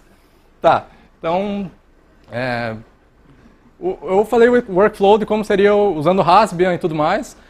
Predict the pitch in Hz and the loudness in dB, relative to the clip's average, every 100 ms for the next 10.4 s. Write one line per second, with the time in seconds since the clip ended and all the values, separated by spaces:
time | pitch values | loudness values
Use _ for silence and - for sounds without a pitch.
0 | _ - 156 160 185 220 214 175 - 156 | _ -4 0 2 4 4 2 -2 -12 -6
1 | 170 190 214 208 165 190 214 214 220 240 | 0 2 2 2 2 0 -4 -6 -6 -4
2 | 208 208 196 196 190 - 170 202 208 180 | -2 0 0 -2 -4 -4 -2 -2 -4 -2
3 | 185 196 170 170 185 160 170 175 165 185 | 0 0 -4 -4 -2 0 0 0 -2 -2
4 | 196 214 - _ _ _ - 156 165 170 | -4 -10 -16 _ _ _ -2 0 4 4
5 | 175 151 156 - 190 185 180 147 170 185 | 2 -2 -10 -6 -4 -4 -6 -4 -2 -2
6 | 180 165 175 165 165 165 170 104 - _ | -4 -6 -4 -4 -4 -4 -4 -8 -10 _
7 | _ _ _ _ _ _ 135 123 127 147 | _ _ _ _ _ _ -4 -2 -2 -6
8 | 175 214 - 185 175 - 151 120 - _ | -4 -2 0 2 0 0 -8 -8 -10 _
9 | - 156 156 151 180 185 180 156 180 165 | -6 0 0 0 -2 0 2 2 0 -2
10 | 143 180 311 | -4 -6 -10